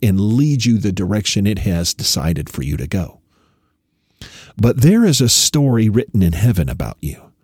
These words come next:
And I'm not talking about an imaginary story, like there was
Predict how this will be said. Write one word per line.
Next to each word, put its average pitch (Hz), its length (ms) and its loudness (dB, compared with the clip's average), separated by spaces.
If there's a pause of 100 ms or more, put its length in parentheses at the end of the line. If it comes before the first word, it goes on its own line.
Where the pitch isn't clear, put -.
(340)
And 117 120 4
I'm 175 140 4
not 202 180 0
talking 156 340 2
about 135 280 2
an 107 140 2
imaginary 101 800 2
story, 78 480 -2
like 80 360 -6 (400)
there 117 180 4
was 117 320 0